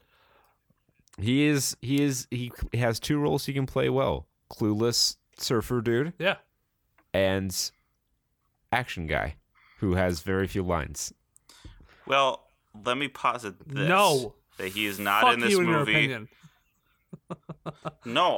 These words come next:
Speaker 3: I'm gonna put my posit right
Speaker 2: Ah,
Speaker 3: up in here.
Speaker 2: posit me.
Speaker 3: <laughs> Deposit
Speaker 2: Deposit.
Speaker 3: me. Deposit on me. Oh God.
Speaker 1: Let's get the Doctor
Speaker 2: Jesus
Speaker 1: Pepper going.
Speaker 2: Christ.
Speaker 3: <laughs> Fuck. Uh,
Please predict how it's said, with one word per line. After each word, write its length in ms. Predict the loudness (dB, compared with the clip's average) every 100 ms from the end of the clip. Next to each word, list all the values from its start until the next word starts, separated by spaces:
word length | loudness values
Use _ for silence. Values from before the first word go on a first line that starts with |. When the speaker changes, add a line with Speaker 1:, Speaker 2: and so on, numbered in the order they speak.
| 0
Speaker 3:
I'm 120 | 0
gonna 140 | -2 -4 -8
put 220 | -4 0
my 140 | -2 -2 -10 -4
posit 480 | 2 4 4 2
right 300 | -2 2 6
Speaker 2:
Ah, 200 | 8 8
Speaker 3:
up 120 | 4 2
in 160 | 0
here. 300 | -2 -2 -2
Speaker 2:
posit 400 | 2 4 4 0
me. 240 | -2 -6 -8 -18 _ _ _ _ _ _ _ -20 -18 -16 -16 _ _ _ -12
Speaker 3:
<laughs> 500 | -10 -12 -14 -12 -8
Deposit 440 | -6 -2 -2 2
Speaker 2:
Deposit. 460 | 2 2 0 -6 -12
Speaker 3:
me. 60 | -16 -16 -16 -12 -12 -10
Deposit 500 | -12 0 2 4 6
on 200 | 6 4
me. 180 | 2 -2 -4 -8
Oh 220 | -4 -4 -2
God. 280 | 2 4 4
Speaker 1:
Let's 160 | 2
get 140 | 0 0
the 80 | 2
Doctor 320 | 2 2 2
Speaker 2:
Jesus 80 | 0
Speaker 1:
Pepper 220 | 2 2
going. 240 | 2 2
Speaker 2:
Christ. 580 | 0 -4 -8 -10 -10 -12 -14 -18 _ _ -20 -20 -20 -20 -18 -4 -4 0 0 0 -2 _ _ -20 -20 -6
Speaker 3:
<laughs> 220 | -2 -2 -2 -8 -20 -20
Fuck. 380 | -16 -14 -16 -20 _ -20 -20 -18 -12 -8 -8 -8 -10 -2
Uh, 400 | 2 4 2